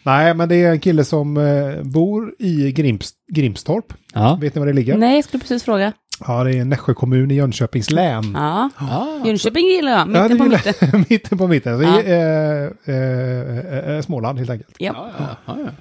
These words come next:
Speaker 2: ja.
Speaker 1: Eh, där bor det en herre som heter Nils.
Speaker 3: Yes.
Speaker 1: Och, eh, han funderar på att köpa lägenhet.
Speaker 3: Ja.
Speaker 2: Ja.
Speaker 1: Ja, och ni har bott i lägenhet?
Speaker 2: Ja, jag bor i
Speaker 3: Ja.
Speaker 2: lägenhet.
Speaker 1: Ja,
Speaker 3: Ja.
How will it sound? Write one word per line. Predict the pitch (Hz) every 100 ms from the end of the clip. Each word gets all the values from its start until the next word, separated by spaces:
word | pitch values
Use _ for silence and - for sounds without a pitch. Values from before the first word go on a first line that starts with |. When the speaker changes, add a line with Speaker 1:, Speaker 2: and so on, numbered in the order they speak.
| _ -
Speaker 2:
ja. | 147
Speaker 1:
Eh, | 147 139 147
där | 185 196 220 - 185
bor | 170 165
det | 151 -
en | 160 156 151
herre | 147 147 135
som | 143
heter | 135
Nils. | 139 196 123 - - - - _ _ -
Speaker 3:
Yes. | 160 208 - - - - _ _ -
Speaker 1:
Och, | 131 - _ _ -
eh, | 123 120 117 117 113
han | 110 147
funderar | 185 180
på | -
att | 160
köpa | - 175 147 160
lägenhet. | 165 185 110 113 226 - - - - _
Speaker 3:
Ja. | 170 190 349 - _ _ _ _
Speaker 2:
Ja. | - 131 262 - _
Speaker 1:
Ja, | 110 151 254 - -
och | 160
ni | 190
har | 233
bott | 220 226
i |
lägenhet? | 202 139 139 220 - -
Speaker 2:
Ja, | - 117
jag | 139
bor | 226 214
i |
Speaker 3:
Ja. | 226
Speaker 2:
lägenhet. | 220 139 123 - - _
Speaker 1:
Ja, | 175
Speaker 3:
Ja. | 170 226